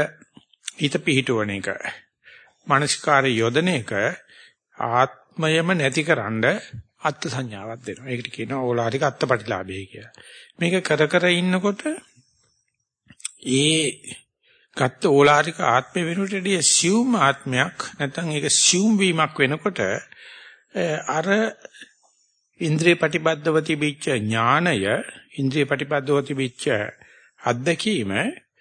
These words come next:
මනෝමය අත්පටිලාභයක් බවට පත් වෙනවා. ඇත්ත එක වහගෙන භාවනා කරනකොට මේ මම මෙච්චරයි, මගෙන් පිට මෙච්චරයි, නැත්තම් මම සහ මම නොවේ කියන සීමාව එන්න එන්න බොඳ වෙන්න පටන් ගන්නවා.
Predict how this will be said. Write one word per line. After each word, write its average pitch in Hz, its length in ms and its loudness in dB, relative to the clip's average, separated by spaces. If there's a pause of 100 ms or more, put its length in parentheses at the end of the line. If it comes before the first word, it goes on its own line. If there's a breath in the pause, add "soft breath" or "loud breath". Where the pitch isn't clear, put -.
(200)
මනෝමය 180 580 4
අත්පටිලාභයක් 135 880 0
බවට 120 280 -2
පත් 117 200 -4
වෙනවා. 139 240 -4
ඇත්ත 170 240 -6
එක 139 80 0
වහගෙන 127 380 0
භාවනා 120 420 0
කරනකොට 175 480 0 (1160 loud breath)
මේ 120 160 -2
මම 117 400 2
මෙච්චරයි, 127 680 2
මගෙන් 135 400 -2
පිට 143 260 -2
මෙච්චරයි, 131 540 -2
නැත්තම් 120 380 -2
මම 120 220 0
සහ 135 280 0
මම 131 220 -2
නොවේ 143 340 0
කියන 143 240 -2
සීමාව 139 540 -2 (640 loud breath)
එන්න 151 260 0
එන්න 147 300 0
බොඳ 147 220 2
වෙන්න 123 240 0
පටන් 104 280 -2
ගන්නවා. - 320 -10